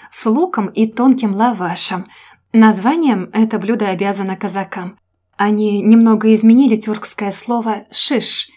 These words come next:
«вертел». Получилось «шашлык», что дословно означает «что-то на вертеле».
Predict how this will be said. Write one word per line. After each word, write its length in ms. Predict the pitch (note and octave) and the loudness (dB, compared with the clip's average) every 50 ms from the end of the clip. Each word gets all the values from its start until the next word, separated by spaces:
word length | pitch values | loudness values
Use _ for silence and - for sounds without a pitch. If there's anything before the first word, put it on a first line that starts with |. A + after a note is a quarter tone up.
| _ _ _ - | _ _ _ -2
«вертел». 540 | B3 A#3 B3+ B3+ A3 A3 - - A3+ F#3 F#3 - _ _ _ _ _ _ - | -2 0 0 0 0 -2 -4 -6 -6 -6 -8 -10 _ _ _ _ _ _ -10
Получилось 640 | A#3+ A#3+ A#3+ A3 A3+ - E4+ E4+ E4 D#4 - - _ _ _ _ _ _ - | -6 -4 -4 -4 -4 -2 -2 -2 -2 -4 -6 -12 _ _ _ _ _ _ -10
«шашлык», 1040 | - - - C4 C4+ C#4 - - - - - F#3 E3 D#3+ F#3+ G3+ G#3 - - - _ _ _ - | -8 -6 -2 0 0 0 -2 -4 -4 -4 -6 -6 -6 -6 -6 -6 -8 -10 -18 -20 _ _ _ -6
что 200 | - - G#3+ G3+ | -6 -4 -4 -4
дословно 480 | G3 G3+ G3+ - B3 A#3+ A3+ G#3+ G#3+ | -4 -4 -4 -2 -2 0 0 0 -2
означает 520 | G#3+ - G3 F#3+ F3 - A#3+ A#3 A3+ A3 - - - - _ - | -2 -4 -6 -6 -6 -4 -4 -4 -4 -4 -6 -12 -20 -20 _ -12
«что-то 340 | - - C4 C4+ C4 C#4 | -10 -6 -6 -4 -2 0
на 180 | C4 C4 C4 C4 | 0 2 2 2
вертеле». 680 | A3 A3 G#3 F3+ - - - F3+ E3 E3 E3+ - - | 2 2 0 -2 -2 -6 -8 -8 -8 -10 -10 -12 -14